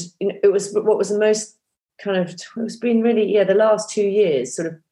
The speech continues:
reporting on a story that we're, we were also living through, you know, like everybody else, was a,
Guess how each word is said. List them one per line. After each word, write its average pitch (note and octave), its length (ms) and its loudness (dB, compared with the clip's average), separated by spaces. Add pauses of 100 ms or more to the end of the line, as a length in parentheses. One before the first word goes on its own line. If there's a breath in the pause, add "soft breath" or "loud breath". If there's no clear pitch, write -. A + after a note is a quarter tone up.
reporting G#3 680 0
on E3+ 80 -2
a D#3+ 60 -4
story E3 420 0
that D3+ 180 -2
we're, D#3 300 0
we F3+ 120 4
were F3 120 4
also F#3 500 2
living E3+ 360 0
through, C3+ 320 0
you A2 140 -10
know, B2+ 320 0
like D3 260 -2
everybody E3+ 440 2
else, F3 360 -2
was D3 180 -2
a, C#3 120 0